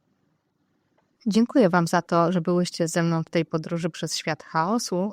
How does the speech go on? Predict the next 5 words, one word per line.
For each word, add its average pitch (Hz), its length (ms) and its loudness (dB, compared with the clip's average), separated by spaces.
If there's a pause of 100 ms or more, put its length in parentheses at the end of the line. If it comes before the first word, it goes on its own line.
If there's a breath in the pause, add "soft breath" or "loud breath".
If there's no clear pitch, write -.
i 202 80 -4
jego 190 280 0 (300)
nieznośnie 180 600 -2
uroczych 160 380 -4 (180)
niespodzianek. 151 800 -10